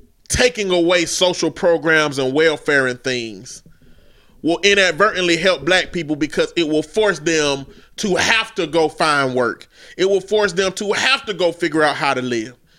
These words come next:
They don't take into consideration that it may do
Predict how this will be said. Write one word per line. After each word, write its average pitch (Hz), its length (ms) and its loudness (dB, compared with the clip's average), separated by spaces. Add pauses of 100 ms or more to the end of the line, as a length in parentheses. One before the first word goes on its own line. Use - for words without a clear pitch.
(760)
They 202 180 4
don't 240 220 2
take 214 220 0
into 190 140 -2
consideration 180 840 0
that 156 220 2
it 160 160 2
may 156 520 0 (380)
do 160 200 0